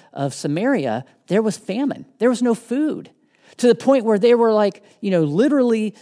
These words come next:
uh, you know, cannibalism was taking place. People were dying. And the saying there was that a donkey's head was sold for, like, the highest amount, you know, of, of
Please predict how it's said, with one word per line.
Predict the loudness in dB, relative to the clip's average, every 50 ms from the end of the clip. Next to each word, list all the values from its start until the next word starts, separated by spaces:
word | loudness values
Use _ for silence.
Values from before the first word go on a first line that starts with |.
| _ _
uh, | -8 -6 -6 -4 -4
you | -4 -2
know, | -2 -2 -4 -6 -10 -16 -12
cannibalism | -8 -4 -2 -2 0 2 2 2 2 2 0 -4
was | -4 -4
taking | -4 -6 -6 -6 -6 -6
place. | -4 -2 -2 -2 -4 -4
People | -6 -8 -6 -2 -2 -2
were | 0 0 0
dying. | 0 -2 -2 -2 -2 -4 -4 -6 -8 -10 -14 -20 _ _ -6
And | -4 -2 -2 -2 -2 -2
the | -4 -4
saying | -4 -4 -4 -4 -2 -2 -2 -2 -2 -2
there | -2 0 0 0
was | 0 0 0 0 -2
that | -6 -6 -6
a | -8 -4
donkey's | 0 2 2 2 2 -2 -4 -6 -8 -6
head | -4 -4 -4 -4
was | -6 -6
sold | -4 -2 -2 -2 -2 -4
for, | -4 -4
like, | -2 -2 -2
the | -4 -4
highest | -4 -2 -2 -2 -2 -4 -6
amount, | -8 -6 -4 -4 -6 -6 -8 -12 -20 -20 _ -8
you | -4
know, | -2 -2
of, | -2 -2 -4 -6
of | -8 -10 -10